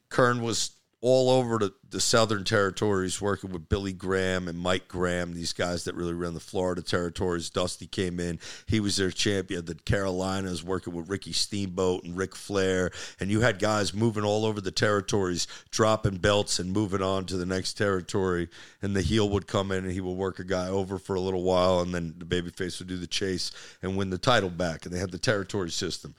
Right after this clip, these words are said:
And we were the last remaining really Florida territory. So what the W W E was doing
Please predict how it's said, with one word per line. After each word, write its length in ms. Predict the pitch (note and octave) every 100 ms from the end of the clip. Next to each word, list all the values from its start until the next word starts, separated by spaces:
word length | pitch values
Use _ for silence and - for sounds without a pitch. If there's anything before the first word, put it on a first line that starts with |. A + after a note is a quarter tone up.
| - - - - - _ _ G2
And 380 | G2 F#2 F2+
we 140 | F2 C#3
were 100 | A#2+
the 60 |
last 360 | G#2+ G#2+ G#2+ -
remaining 400 | G#2 G2 G2 F#2+
really 220 | F#2+ F#2+
Florida 500 | E2+ - G2 G2 G2
territory. 600 | F2+ A#2+ A2+ F#2+ F#2 D#2+
So 120 | -
what 200 | F#2 A2+
the 40 | F2+
W 220 | F#2+ C3
W 280 | A2 G#2 F#2 C3
E 40 |
was 240 | F#2+ D2+
doing 580 | D#2+ D#2 A2+ C3+ D2 D#2+